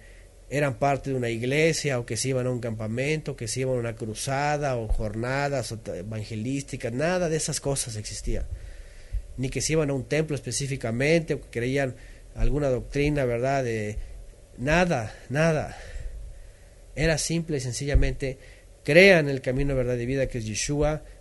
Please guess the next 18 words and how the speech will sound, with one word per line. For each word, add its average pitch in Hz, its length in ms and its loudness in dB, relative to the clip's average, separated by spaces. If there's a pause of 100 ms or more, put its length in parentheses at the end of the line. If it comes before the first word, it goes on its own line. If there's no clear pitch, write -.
el 117 140 -6
reino 135 160 2
de 131 40 2
los 120 80 -2
cielos 127 160 -4
cercado, 135 520 0
vuelvan 139 460 0
sus 110 180 -6
pecados 131 500 0
hacia 107 200 -4
el 104 80 -2
Eterno, 156 480 2 (580)
y 117 120 -6
dejen 135 280 0
su 120 140 -4
vida 117 240 -2
de 113 60 -2
desobediencia. 101 720 -4